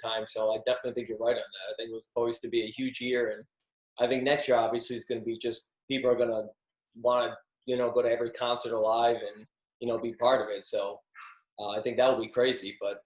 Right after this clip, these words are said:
unfortunately for this, it's, like, kind of crickets, you know, <laughs> when it comes to the live music scene.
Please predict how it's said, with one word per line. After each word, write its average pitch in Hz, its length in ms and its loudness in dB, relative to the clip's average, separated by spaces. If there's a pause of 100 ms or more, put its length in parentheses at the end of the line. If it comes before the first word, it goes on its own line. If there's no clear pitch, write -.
unfortunately 127 560 0
for 110 160 -6
this, 127 280 2
it's, 107 160 -8
like, 107 200 -2
kind 113 200 -4
of 110 120 -4 (240)
crickets, 135 440 -2
you 113 80 -6
know, 110 80 -4
<laughs> 110 40 -2
when 139 120 2
it 127 100 -2
comes 123 280 -4
to - 80 -10
the 110 80 -4
live 113 380 -4
music 117 280 -8
scene. 110 240 -12